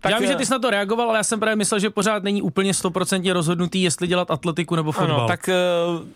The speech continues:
Speaker 1: hráč, eh, Slovácka, Akademie Slovácka, Petr, ukazuji na tebe.
Speaker 2: Meinl Schmidt.
Speaker 1: Tak, eh, tak, eh, je výborným mládežnickým fotbalistou, reprezentantem a zároveň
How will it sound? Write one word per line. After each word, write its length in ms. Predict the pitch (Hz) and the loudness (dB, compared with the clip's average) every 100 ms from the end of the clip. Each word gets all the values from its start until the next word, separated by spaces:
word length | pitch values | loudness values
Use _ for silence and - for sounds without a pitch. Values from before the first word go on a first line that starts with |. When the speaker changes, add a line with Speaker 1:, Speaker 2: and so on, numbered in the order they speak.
| - | -10
Speaker 1:
hráč, 680 | 131 131 170 180 202 - - | -2 2 2 0 -2 -6 -6
eh, 20 | 165 160 147 | -2 0 -2
Slovácka, 760 | - 180 175 170 170 - 151 | -2 0 2 0 -2 -2 -4
Akademie 480 | - - 170 170 190 | -2 -2 0 0 0
Slovácka, 520 | - 160 147 143 147 - | 0 -2 -2 -2 -8 -4
Petr, 360 | 175 - 175 143 - _ _ _ - | -4 0 -2 -2 -8 _ _ _ -10
ukazuji 280 | 151 156 151 | -4 -2 0
na 80 | 147 | -2
tebe. 160 | 147 | 0
Speaker 2:
Meinl 240 | 147 170 180 | 0 2 0
Schmidt. 340 | - 131 - - | 0 -2 -4 -6
Speaker 1:
Tak, 160 | 143 - - - - - | -6 -8 -18 -20 -10 -2
eh, 40 | 165 160 160 160 160 - | 0 2 2 0 -2 -4
tak, 260 | 185 - | -6 -2
eh, 200 | 185 185 | 0 0
je 400 | 175 180 180 180 175 - - | 0 0 2 0 -4 -14 -14
výborným 460 | 160 214 214 254 240 | -4 -2 0 0 0
mládežnickým 520 | 214 196 185 170 147 | 0 -2 -2 -4 -4
fotbalistou, 520 | 135 147 185 190 208 | -6 -2 -2 -2 -2
reprezentantem 760 | 175 143 156 170 180 175 180 175 | -2 -2 0 0 0 0 -2 -2
a 100 | 156 | -4
zároveň 720 | 139 160 170 185 202 175 165 | 0 0 0 0 0 0 -2